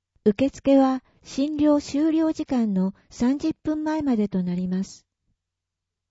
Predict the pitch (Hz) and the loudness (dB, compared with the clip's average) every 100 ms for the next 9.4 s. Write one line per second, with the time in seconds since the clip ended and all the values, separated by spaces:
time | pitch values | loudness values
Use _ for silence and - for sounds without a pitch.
0 | _ - 233 269 277 269 262 - _ _ | _ 0 4 4 4 2 0 -6 _ _
1 | 208 214 - 285 302 285 175 - - - | 0 0 0 4 4 4 0 -6 -12 -8
2 | - 311 - 339 285 247 196 180 180 - | -2 0 2 2 2 -6 -2 0 -2 -4
3 | _ _ - 311 311 262 226 202 180 175 | _ _ 0 4 4 4 0 0 -2 -4
4 | - 247 247 220 208 233 214 170 165 - | 0 2 4 0 0 0 2 2 -2 -4
5 | 233 269 320 311 302 - 208 170 156 156 | -2 0 0 -2 -2 -2 -2 -2 -6 -6
6 | - _ _ _ _ _ _ _ _ _ | -14 _ _ _ _ _ _ _ _ _
7 | _ _ 262 285 277 226 220 262 277 262 | _ _ 2 4 2 0 0 0 0 -6
8 | 226 202 - 220 262 302 - 262 240 208 | -4 -4 0 0 0 -2 -2 0 2 2
9 | 196 180 170 | 0 -2 -2